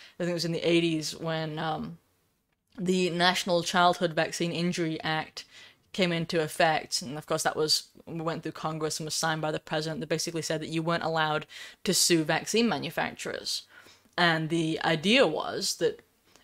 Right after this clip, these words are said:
vaccines would inevitably cause some injuries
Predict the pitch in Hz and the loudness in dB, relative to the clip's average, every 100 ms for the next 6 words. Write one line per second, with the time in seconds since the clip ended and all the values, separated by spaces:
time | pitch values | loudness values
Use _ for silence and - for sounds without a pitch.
0 | _ 160 185 180 - 180 185 185 165 170 | _ 0 0 2 0 0 2 0 4 4
1 | 202 196 165 170 175 175 214 - 170 165 | 4 4 4 4 2 2 0 0 2 2
2 | 180 175 - - _ _ _ _ _ _ | 4 4 2 -4 _ _ _ _ _ _
3 | _ _ - - 175 175 185 175 _ _ | _ _ 4 6 6 4 0 -6 _ _
4 | _ _ _ _ _ _ _ 220 214 170 | _ _ _ _ _ _ _ 6 6 4
5 | 156 170 240 - - | -2 -4 -2 -4 -6